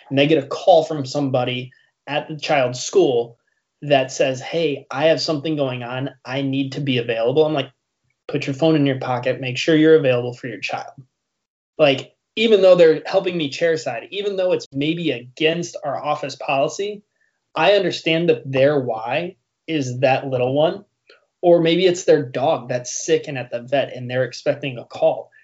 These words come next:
Same response. You know, you have to think about the other people that you're working with and their why,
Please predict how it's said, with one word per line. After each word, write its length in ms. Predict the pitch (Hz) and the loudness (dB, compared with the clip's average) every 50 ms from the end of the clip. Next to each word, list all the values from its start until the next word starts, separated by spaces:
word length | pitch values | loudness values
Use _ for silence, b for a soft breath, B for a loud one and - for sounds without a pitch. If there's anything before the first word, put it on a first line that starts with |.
| b b b | b b b
Same 400 | b - - - 175 175 180 175 | b -10 -4 -2 0 0 0 -2
response. 600 | 135 117 - - - 165 175 151 - - - - | -4 -6 -8 -8 -6 -6 -6 -6 -8 -10 -12 -10
You 120 | - 151 147 | -8 -6 -6
know, 240 | 127 - - - _ - | -6 -8 -10 -14 _ -10
you 180 | - 170 160 | -4 -2 0
have 180 | 147 160 170 170 | 2 2 0 0
to 100 | - 175 | 0 -2
think 280 | - - 175 175 175 | -2 0 0 0 0
about 340 | 175 165 156 151 139 131 135 | 2 2 2 2 2 2 0
the 160 | 131 120 120 | -4 -8 -4
other 260 | - - 131 160 143 - | -2 0 2 2 0 -2
people 380 | - - - 175 175 160 147 | -6 -14 -10 -4 -2 0 0
that 140 | 135 120 117 | 0 0 -4
you're 140 | 123 120 120 | -4 -10 -10
working 480 | 131 139 147 160 156 - 156 147 139 | -4 -2 -2 -2 -2 -4 -6 -4 -4
with 160 | 135 127 123 127 | -4 -4 -4 -6
and 100 | 135 127 | -6 -4
their 160 | 127 113 110 | -4 -2 -4
why, 540 | 110 113 120 113 120 127 156 185 214 214 - | -4 -4 -6 -6 -4 -2 -2 -2 -2 -2 -6